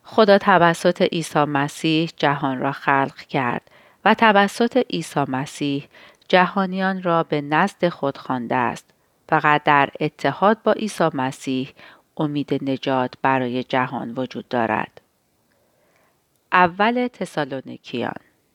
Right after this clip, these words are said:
تسالونیکی مرکز استان مکدونیه در روم بود. پولس بعد از ترک فیلیپیه کلیسایی در این شهر تأسیس نمود.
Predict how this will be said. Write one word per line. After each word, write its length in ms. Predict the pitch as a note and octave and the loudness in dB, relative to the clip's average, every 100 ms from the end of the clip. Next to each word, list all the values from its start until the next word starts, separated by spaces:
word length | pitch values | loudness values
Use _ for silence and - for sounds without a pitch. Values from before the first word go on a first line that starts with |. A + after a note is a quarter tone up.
| _ _ _ _ _ _ _ _ _ | _ _ _ _ _ _ _ _ _
تسالونیکی 1120 | C#4 C4+ C#4 B3 B3 A#3 A3 - A3+ G#3+ G#3 | 4 4 4 4 4 2 -2 0 2 4 2
مرکز 600 | F#3+ D#3 C#3+ - E3 D#3+ | 2 2 0 0 0 2
استان 800 | F3 D#3 D3+ - D#3+ D#3 D#3+ D#3 D3+ | 0 -2 -6 -2 -2 0 0 0 -2
مکدونیه 800 | - C3+ C#3+ C#3 C#3 C#3 C#3 C#3+ | -2 -4 -4 -6 -4 -2 -2 0
در 280 | C#3+ C#3 | 0 0
روم 320 | C3+ C3 B2 - | -2 -4 -6 -10
بود. 240 | C#2+ - - _ _ _ _ _ _ _ _ | -12 -14 -20 _ _ _ _ _ _ _ _
پولس 400 | F#3 D#3 E3 - - | 0 4 2 2 2
بعد 240 | E3+ E3+ | 4 4
از 200 | E3+ - | 2 0
ترک 500 | E3+ D#3 D#3+ E3+ D#3+ | 0 0 0 0 0
فیلیپیه 840 | - D3 C#3 - - D3 D3 D3 - - _ - | -2 -6 -6 -8 -6 0 0 0 -4 -20 _ -6
کلیسایی 580 | - A#3 A#3 - A#3+ B3 | 0 0 2 4 4 4
در 220 | F#3 D#3 | 2 2
این 160 | C#3 C#3+ | 0 -4
شهر 400 | - C#3 C#3+ D3 | -2 0 0 -2
تأسیس 580 | - C#3 C#3+ C#3+ C3+ - | -2 -2 -4 -8 -10 -8
نمود. 380 | - - - | -10 -10 -16